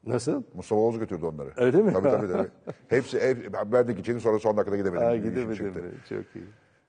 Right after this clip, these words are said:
Speaker 2: Sen de yani niyetin o.
Speaker 1: Niyetim o, evet.
Speaker 2: Sonuna kadar.
Speaker 1: Sonuna kadar,
Speaker 2: Sesim
Speaker 1: evet.
Speaker 2: kesilene, nefesim
Speaker 1: Kesilene
Speaker 2: tükenene kadar
Speaker 1: kadar,
Speaker 2: sahnede.
Speaker 1: evet, evet.
Speaker 2: Bu tabii sevgiyle olan bir şey yani.
Speaker 1: Sevgiyle olan, tabii,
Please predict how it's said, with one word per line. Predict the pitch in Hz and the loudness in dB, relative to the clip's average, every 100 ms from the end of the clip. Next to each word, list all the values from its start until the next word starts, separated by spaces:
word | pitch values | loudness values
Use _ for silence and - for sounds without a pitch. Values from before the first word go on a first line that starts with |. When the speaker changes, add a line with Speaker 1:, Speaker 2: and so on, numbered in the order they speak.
| _ | _
Speaker 2:
Sen | - 151 143 | 2 2 4
de | |
yani | 156 135 131 135 | 6 6 4 2
niyetin | 156 143 165 | 2 2 4
o. | 139 87 - - _ - | 2 2 -2 -20 _ 0
Speaker 1:
Niyetim | 120 127 135 | 2 4 2
o, | 120 95 | 2 0
evet. | 90 82 | -2 -2
Speaker 2:
Sonuna | - 147 127 117 | 2 2 4 0
kadar. | 90 78 - 87 | 0 -6 -8 -10
Speaker 1:
Sonuna | 98 117 117 113 | -2 0 0 0
kadar, | 107 | 0
Speaker 2:
Sesim | 87 95 139 | 0 0 -2
Speaker 1:
evet. | 131 | 0
Speaker 2:
kesilene, | 131 - 113 113 135 | -2 -2 -2 0 2
nefesim | 127 107 107 123 | 0 0 -2 -4
Speaker 1:
Kesilene | 117 120 117 | -2 2 4
Speaker 2:
tükenene | 113 | 4
kadar | 101 | 4
Speaker 1:
kadar, | 117 | 2
Speaker 2:
sahnede. | 90 98 87 80 | 2 0 0 -4
Speaker 1:
evet, | 71 - | -8 -10
evet. | 98 80 78 _ _ _ _ - | -10 -10 -14 _ _ _ _ -6
Speaker 2:
Bu | |
tabii | 170 170 | -2 -2
sevgiyle | - 127 117 104 | 2 2 2 2
olan | 85 69 71 | 2 0 -6
bir | |
şey | 71 | -12
yani. | 69 | -8
Speaker 1:
Sevgiyle | - 101 90 87 - | -6 -6 -8 -12 -14
olan, | 82 - - | -20 -20 -14
tabii, | - | -14